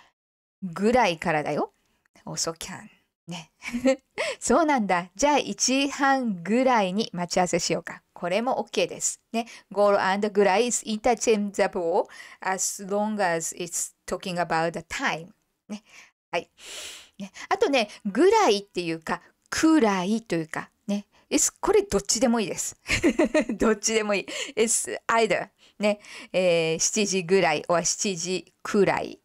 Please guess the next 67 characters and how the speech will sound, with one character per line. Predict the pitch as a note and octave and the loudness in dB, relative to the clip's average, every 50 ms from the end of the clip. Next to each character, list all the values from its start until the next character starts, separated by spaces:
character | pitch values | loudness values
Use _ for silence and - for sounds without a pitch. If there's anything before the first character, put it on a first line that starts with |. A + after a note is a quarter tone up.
| _ - | _ -10
ね。 | - F#3 F#3 - _ | -10 -10 -10 -12 _
same。 | - - - G3 D#3 - - _ - - - - - - | -4 -2 -2 -2 -2 -4 -12 _ -20 -20 -20 -20 -18 -6
は | - E4+ | -4 -4
い。 | F4 A#3+ | -4 0
じ | - | -2
ゃ | C#4+ | 0
あ | D4+ | 0
次 | - C4+ A3 | 2 0 0
行 | - | -2
き | - F3+ | -2 -4
ま | D#3+ E3+ | -2 0
し | - - | 0 0
ょ | D#3 - - - - - - _ | 0 0 -2 -6 -16 -20 -6 _
う。 | |
ね。 | - D#4 D4+ - - - - - - - | -2 -2 -2 -6 -12 -20 -20 -20 -10 -2
で、 | A#3 C4+ C4 | 0 0 0
ぐ | G3 F3 F3 G#3+ B3+ D#4+ F#4+ | 0 -2 0 2 4 6 6
ら | G4 E4 C4+ A3 | 6 6 4 4
い | G3+ A3+ B3 - | 2 2 2 2
or | F#3+ F#3 F3 F3 | 2 2 2 0
く | - - - C#4 C#4 | -4 -4 0 2 4
ら | B3+ G#3 E3+ | 4 4 4
い、 | F3 G3+ G#3 | 4 2 2
as | F#3 E3+ - | 0 0 0
I | E3+ E3+ | 0 0
say。 | - - F#3 D#3+ D3 - - - _ _ _ _ | 2 2 2 2 2 2 0 -2 _ _ _ _
ね。 | G3 F#3 | -6 -2
ど | F3+ - | 0 0
っ | F3+ | 0
ち | F#3 - A#3+ | 0 2 2
で | B3 | 2
も | A#3 A#3 | 2 2
い | A#3 | -2
い | A3+ | -2
ん | |
で | F3+ D#3 D#3 | -2 -4 -4
す | - - | -4 -4
よ。 | - - - _ - - - - _ _ _ | -6 -6 -8 _ -20 -20 -20 -20 _ _ _
<laughs> | - A3 - - - G3+ - A3 G#3 - _ _ _ _ _ _ _ _ _ _ _ _ - | -18 -18 -16 -16 -18 -16 -16 -16 -18 -18 _ _ _ _ _ _ _ _ _ _ _ _ -12
え | E3+ E3+ E3 E3 D#3+ D#3+ | -12 -10 -10 -10 -12 -14
ー、 | - - | -18 -14
く | - F3 | -12 -10
ら | D#3+ D3+ D#3+ | -8 -8 -10
い | - | -10
で | D3+ - | -12 -14
も | D#3+ - | -14 -14
い | F3+ | -16
い | |
ん | E3+ | -14
で | D#3 D#3+ | -12 -10
す | - - | -10 -10
よ。 | - - - - - - - - | -10 -10 -14 -18 -20 -18 -18 -6
で、 | - - D4 | -4 -4 0
こ | - G4+ F#4 | 2 2 2
れ | E4 E4+ F4 | 4 4 4
は、 | F4+ G4+ G#4+ G4+ - - - - _ _ _ _ _ _ _ _ _ _ _ - | 4 4 2 0 -4 -12 -20 -20 _ _ _ _ _ _ _ _ _ _ _ -6
え | F#3+ F#3+ F#3 F3+ | -4 0 0 0
ー、 | F3 F3 | 0 0
telling | - F3+ G3+ G3 F#3+ F#3 E3+ | 0 0 0 2 0 0 -2
the | E3+ | -4
time | E3 - - - D4+ B3 F#3+ D#3+ D#3 E3 D#3+ _ - | -6 -6 -4 -2 0 0 0 -2 -4 -8 -12 _ -6
ね。 | G#3 G#3+ - - - | -6 -6 -6 -4 -4
As | F#3 F#3 F#3 | -4 -2 -2
I | F3 F3 | -2 -2
say, | - G3+ F#3+ F#3+ F#3 F3+ - - - | 0 0 2 2 0 -2 -6 -10 -4
around | - F#3 F#3 F3+ F3+ F3+ F3 F3 | -2 0 2 2 2 0 0 -2
about | E3+ E3 D#3+ F#3 F3+ E3+ E3+ E3+ F3 - - - | -4 -4 -2 0 0 0 0 -2 -4 -6 -10 -14